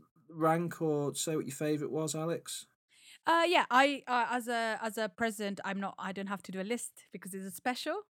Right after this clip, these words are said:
Speaker 1: Yeah.
Speaker 2: Yay! Uh, which is exciting. Um,
Speaker 1: Uh,
Speaker 2: but I, I didn't
Speaker 1: love
Speaker 2: make a
Speaker 1: doing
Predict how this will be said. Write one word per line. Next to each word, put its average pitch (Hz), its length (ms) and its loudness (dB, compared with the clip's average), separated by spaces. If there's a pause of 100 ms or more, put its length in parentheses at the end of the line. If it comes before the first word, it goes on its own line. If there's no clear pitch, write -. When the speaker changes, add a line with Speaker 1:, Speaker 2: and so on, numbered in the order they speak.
(180)
Speaker 1:
Yeah. 349 600 -8
Speaker 2:
Yay! 285 440 -4 (520)
Uh, 196 600 2
which 180 200 -8
is 175 220 -10
exciting. - 480 -16 (540)
Um, 196 440 4
Speaker 1:
Uh, - 40 -6
Speaker 2:
but 247 200 10
I, 254 120 4
I 254 40 4
didn't 254 200 -2
Speaker 1:
love 330 80 2
Speaker 2:
make 339 160 -2
a 302 40 -2
Speaker 1:
doing 269 40 0